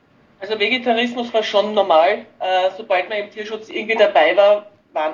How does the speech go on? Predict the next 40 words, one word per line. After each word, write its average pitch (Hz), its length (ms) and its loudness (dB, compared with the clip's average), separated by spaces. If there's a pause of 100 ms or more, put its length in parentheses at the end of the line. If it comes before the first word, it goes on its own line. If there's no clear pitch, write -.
eigentlich 175 380 -4
alle, 160 400 0
haben 160 140 -6
alle 151 220 -4
vegetarisch 160 480 -2
gelebt. - 280 -8 (300)
Damals 190 360 2
ist 196 140 -10
ja 214 120 4
auch - 120 0
zum - 140 -16
ersten - 340 -2
Mal 165 320 2 (480)
der 165 580 0
Bio-Boom 202 960 -4
so 196 80 -4
ein 185 60 -8
bisschen 196 260 -12
gekommen, 185 380 -4
so - 80 2
Anfang 175 240 0
der 180 80 -6
neunzehnhundertneunziger 170 640 -6
Jahre. 175 400 2
Das 185 160 -10
heißt, 165 200 -6
da 190 60 -8
war 143 140 2
man 180 160 -2
dann 165 100 0
schon 190 160 -10
sehr 185 180 -4
glücklich, 202 460 -12
ne, 165 140 -6
im 185 200 -8
zweiundneunziger 175 600 0
Jahr 165 180 2
oder 190 120 0
dreiundneunzig, 170 480 -4
vierundneunzig, 175 520 -8